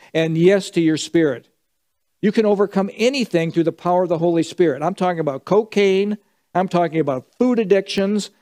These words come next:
I'm talking about alcohol. I'm talking about sex addiction. I'm talking about anything that you might have can be overcome by the power of the Holy Spirit.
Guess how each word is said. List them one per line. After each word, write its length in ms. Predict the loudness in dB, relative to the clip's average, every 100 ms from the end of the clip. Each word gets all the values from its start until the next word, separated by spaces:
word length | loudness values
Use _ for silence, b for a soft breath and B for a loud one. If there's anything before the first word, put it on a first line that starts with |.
| _ -4
I'm 160 | -2
talking 380 | 0 0 0 0
about 280 | 0 -2 -4
alcohol. 920 | -2 -2 0 -2 0 2 2 0 -4 b b
I'm 160 | -4 -2
talking 380 | 0 0 0 -2
about 260 | -2 -6
sex 400 | -6 -2 -2 0
addiction. 400 | 0 0 0 -2
I'm 140 | -2 0
talking 220 | -2 -2
about 160 | -6 -4
anything 480 | -4 -2 -2 -2 0
that 180 | -2
you 80 | -2
might 280 | 0 0 0
have 400 | 0 0 -2 -6 _ _ _ -4
can 100 | 0
be 100 | 0
overcome 800 | 2 2 2 0 0 0 0 -6 _ _
by 120 | -2 -2
the 80 |
power 320 | -2 0 2 2
of 80 |
the 80 | 0
Holy 260 | 0 0 -2
Spirit. 480 | -2 0 0 -2